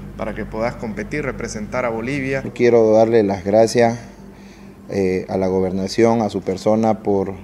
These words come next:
Speaker 2: eh, ese alto espíritu de apoyo al deporte, ¿no? Pese a las circunstancias y los tropezones que ha venido tro-, a-, atravesando nuestro atleta Brisa, un referente nacional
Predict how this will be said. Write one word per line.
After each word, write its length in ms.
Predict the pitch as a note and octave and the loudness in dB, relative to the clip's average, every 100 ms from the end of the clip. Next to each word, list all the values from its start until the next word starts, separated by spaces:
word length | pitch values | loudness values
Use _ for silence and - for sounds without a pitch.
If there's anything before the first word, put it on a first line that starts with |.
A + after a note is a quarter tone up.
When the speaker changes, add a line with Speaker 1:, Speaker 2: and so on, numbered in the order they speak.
| - - - - - - | -20 -20 -20 -20 -20 -12
Speaker 2:
eh, 380 | - G#2 G2+ G2 | 0 2 2 2
ese 260 | - C3 B2+ | 0 4 6
alto 220 | B2+ C3 | 6 4
espíritu 460 | A#2 - C3 B2+ A#2 | 2 2 2 4 2
de 80 | G2 | 2
apoyo 280 | G2 A2+ | 2 0
al 80 | G#2+ | 0
deporte, 480 | F#2+ F#2+ A2 G2+ F#2+ | -2 -2 -2 -2 -6
¿no? 200 | G2 A#2 | -8 -6
Pese 220 | - A2 A#2 | -2 0 2
a 60 | |
las 140 | A2 G#2+ | 0 -2
circunstancias 880 | F#2+ G#2 F#2 A2+ A#2 - A2 G2+ - - - - - - - | -6 -8 0 2 2 2 2 0 -4 -18 -20 -20 -20 -20 -6
y 100 | G#2+ | 0
los 140 | G2+ | 0
tropezones 640 | - G2+ G2+ - A2+ A2 G2+ | 0 -2 -2 0 0 0 -2
que 160 | G2 | 0
ha 80 | G#2 | 4
venido 420 | A2 G#2+ A2+ A2 | 4 4 2 2
tro-, 220 | G2+ G#2 F#2 | 2 -2 -2
a-, 160 | F#2+ | -4
atravesando 580 | G2 G2 F#2+ G2 A2+ A#2 | -2 0 0 0 0 0
nuestro 260 | G#2 G2 F#2+ | -2 -4 -6
atleta 320 | G#2 G#2 G#2+ | -4 -2 0
Brisa, 440 | G2+ A2+ A2 A#2+ A#2+ - - - - | 0 0 -2 -4 -6 -14 -20 -20 -6
un 100 | A2+ | 0
referente 600 | A2+ A2 G#2 A2+ A#2 A2+ | 0 2 4 4 4 2
nacional 680 | G#2 G2 G2 G#2+ A#2+ C#3 | 0 -2 -2 2 2 2